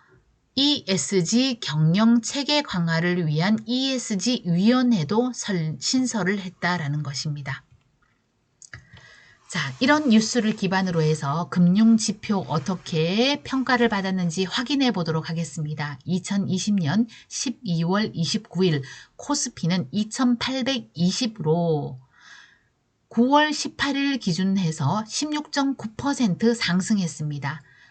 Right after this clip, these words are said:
코스닥은 구백오십칠 포인트로 구월 십팔 일 팔백팔십팔 포인트 대비 칠점칠 퍼센트 상승했고요. 국고채 금리 삼 년물은 영점구칠 퍼센트로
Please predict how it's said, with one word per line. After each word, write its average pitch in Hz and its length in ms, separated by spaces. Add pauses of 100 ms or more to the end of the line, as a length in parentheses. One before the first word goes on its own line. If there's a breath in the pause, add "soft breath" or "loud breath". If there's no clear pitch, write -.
(180 soft breath)
코스닥은 220 720
구백오십칠 233 1120 (120)
포인트로 185 680 (300 soft breath)
구월 180 380
십팔 240 400
일 165 260 (220 loud breath)
팔백팔십팔 277 1040
포인트 247 360
대비 175 520
칠점칠 269 720
퍼센트 240 600 (220 loud breath)
상승했고요. 175 1080 (520 loud breath)
국고채 269 580
금리 185 360
삼 214 280
년물은 202 720
영점구칠 240 1160
퍼센트로 165 1000